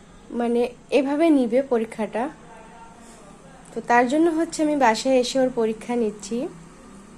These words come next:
এই যে হোয়াইট বোর্ডে আমি লিখে দিয়েছি, এক নাম্বার, বর্ণের সাথে কার চিহ্ন দাগ টেনে মিল করো।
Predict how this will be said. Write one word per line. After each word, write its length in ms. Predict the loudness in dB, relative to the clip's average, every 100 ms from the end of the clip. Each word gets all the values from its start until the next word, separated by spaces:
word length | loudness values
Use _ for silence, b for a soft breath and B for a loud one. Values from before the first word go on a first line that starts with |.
| -20 -20 -20 -6
এই 240 | -6 -6 -4
যে 100 | -4
হোয়াইট 260 | -2 -2 0
বোর্ডে 200 | -2 0
আমি 180 | 0 0
লিখে 300 | -4 -4 -2
দিয়েছি, 600 | 0 0 -4 -6 -6 -6 -14 _ _ -10
এক 180 | -8 -8 -10
নাম্বার, 400 | -8 -4 -4 -4 -12 b b b b _ _ 0
বর্ণের 260 | 2 2 0
সাথে 300 | -4 -4 -2
কার 260 | 0 -2 -2
চিহ্ন 340 | -4 0 0
দাগ 300 | 0 0 -2 -4 -18 -20 _ _ _ -20 _ _ -20 _ -20 -2
টেনে 480 | 2 4 4 2 -2 -2 2
মিল 220 | 2 2
করো। 360 | 0 0 -2